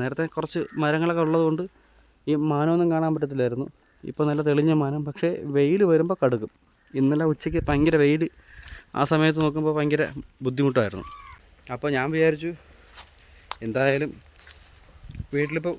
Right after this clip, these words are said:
കുറച്ച് ദിവസം കൊണ്ട് വർക്കൊന്നുമില്ല, നമ്മുടെ ഫുഡിൻ്റെ പരിപാടിയൊന്നും പാചകമൊന്നും ഇല്ലാത്തതുകൊണ്ട് ഞാൻ കരുതി ഇതും കൊടുക്കാമെന്ന് വിചാരിച്ചു. കംപ്ലീറ്റ് ഇവിടെ വന്ന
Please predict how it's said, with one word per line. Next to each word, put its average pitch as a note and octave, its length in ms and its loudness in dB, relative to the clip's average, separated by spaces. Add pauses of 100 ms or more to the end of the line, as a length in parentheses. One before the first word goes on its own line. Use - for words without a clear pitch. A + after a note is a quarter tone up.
(120)
കുറച്ച് E3 200 -4
ദിവസം F3+ 200 -6
കൊണ്ട് F#3 140 -2 (140)
വർക്കൊന്നുമില്ല, F3+ 640 0 (300)
നമ്മുടെ D#3+ 240 -4
ഫുഡിൻ്റെ E3+ 320 -2
പരിപാടിയൊന്നും E3+ 500 2
പാചകമൊന്നും E3+ 520 0 (560)
ഇല്ലാത്തതുകൊണ്ട് D#3+ 520 0 (1040)
ഞാൻ D#3 160 4
കരുതി D#3 300 6
ഇതും E3+ 220 -2
കൊടുക്കാമെന്ന് D#3+ 380 0
വിചാരിച്ചു. B2+ 280 -6 (560)
കംപ്ലീറ്റ് G3 420 0
ഇവിടെ D#3+ 180 2
വന്ന F#3+ 120 -2